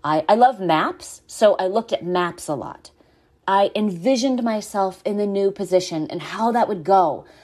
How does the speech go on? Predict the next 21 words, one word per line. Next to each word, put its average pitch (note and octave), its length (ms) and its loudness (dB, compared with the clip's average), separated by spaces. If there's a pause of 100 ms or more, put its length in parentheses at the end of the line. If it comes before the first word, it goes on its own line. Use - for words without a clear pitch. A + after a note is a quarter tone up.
(200)
And G3+ 280 -2
because B3+ 560 0
I G3 140 2
had F3 320 -6 (340)
done A3 320 4
the G3+ 80 2
lower F#3 420 4
work, F3+ 480 -4 (440)
these A3+ 280 -2
visualizations G#3 1040 0
were G3 180 -4
emotionally A3+ 760 -2
supported G3+ 600 -2
with F3+ 220 -2
feelings F#3 720 -2 (340)
that E3+ 140 -2
I F#3 80 4
wanted E3 840 0
to - 140 -12
create D3 440 -4
from. - 300 -12